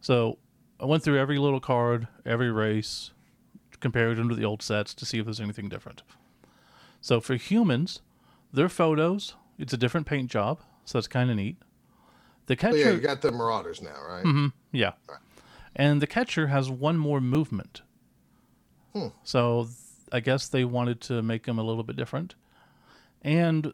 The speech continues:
Speaker 1: the first of many slight word changes, basically for the better. So it'll now say six-sided die instead of D six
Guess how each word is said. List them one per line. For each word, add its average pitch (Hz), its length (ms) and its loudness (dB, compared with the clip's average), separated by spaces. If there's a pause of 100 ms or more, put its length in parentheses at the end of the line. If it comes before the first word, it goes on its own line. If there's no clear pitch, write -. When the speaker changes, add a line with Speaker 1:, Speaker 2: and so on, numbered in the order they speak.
Speaker 1:
the 139 140 0
first 160 460 -2
of 139 140 -2
many 135 380 0
slight 147 520 -4
word 143 340 -2
changes, 110 580 -4
basically 165 540 -6
for 147 180 -6
the 143 100 -4
better. 151 300 -6 (600)
So 117 260 0
it'll 117 180 0
now 120 220 0
say 113 540 -2
six-sided 120 720 -4
die 110 440 -2
instead 113 300 -6
of 101 180 -6
D 110 200 -4
six - 580 -8